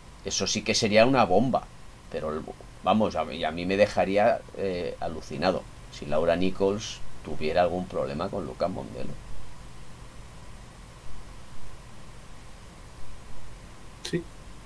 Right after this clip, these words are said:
Speaker 1: O sea
Speaker 2: Sí que sería bastante impactante.
Speaker 1: Mm. Luego, un tal Josecho. "Para mí renunciar a la selección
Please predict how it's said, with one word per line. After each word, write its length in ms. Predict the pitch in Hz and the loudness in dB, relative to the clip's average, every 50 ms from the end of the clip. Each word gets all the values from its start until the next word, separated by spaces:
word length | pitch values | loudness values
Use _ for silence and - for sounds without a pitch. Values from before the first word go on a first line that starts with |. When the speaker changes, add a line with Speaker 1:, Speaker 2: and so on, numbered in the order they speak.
| - - - - - - - - - - | -16 -16 -16 -16 -16 -16 -16 -16 -14 -10
Speaker 1:
O 40 | - | -6
sea 220 | - - 143 - | -4 -2 -2 -2
Speaker 2:
Sí 180 | - - - 143 | -2 -4 -4 -2
que 120 | 147 156 | 0 2
sería 580 | 143 156 147 147 147 147 143 139 139 135 135 135 131 | 2 4 4 4 2 2 0 -2 -4 -4 -2 -2 -2
bastante 680 | 135 127 - - 143 - - 139 139 139 135 135 143 - - | -2 -2 -2 -2 0 0 2 2 0 0 -2 -4 -6 -4 -2
impactante. 600 | 170 147 135 - 135 - - - 147 135 127 - - - - - - - - - - - - - - | -2 -2 -2 -2 -6 -6 -4 -6 -6 -6 -6 -10 -14 -16 -16 -16 -16 -16 -16 -14 -12 -12 -12 -10 -8
Speaker 1:
Mm. 160 | 82 78 73 71 69 - - - - - - - - - - - - - - - - - - - - - - - - | -6 -4 -6 -6 -8 -10 -14 -14 -14 -14 -14 -14 -14 -14 -12 -12 -12 -12 -12 -12 -12 -14 -14 -14 -14 -14 -8 2 8
Luego, 340 | 127 127 117 104 95 - - - | 10 10 10 10 6 4 2 -2
un 120 | - 123 104 - - | -6 -6 -6 -4 4
tal 180 | - 127 120 113 | 6 8 8 8
Josecho. 640 | - - 113 98 - - 101 92 - - - - - - - - - - - - - - - | 6 4 2 4 4 4 2 2 2 0 -2 -4 -2 -2 -2 -2 -2 -4 -6 -6 -6 2 8
"Para 260 | - - - 95 110 | 10 12 12 12 10
mí 140 | 113 131 143 | 8 6 6
renunciar 500 | 143 208 214 - 156 147 147 - 143 127 | 6 4 2 4 2 2 6 8 10 12
a 60 | 127 | 12
la 80 | 127 123 | 10 10
selección 600 | - 131 120 117 - - - 123 120 123 120 | 6 4 4 4 4 4 4 6 6 6 6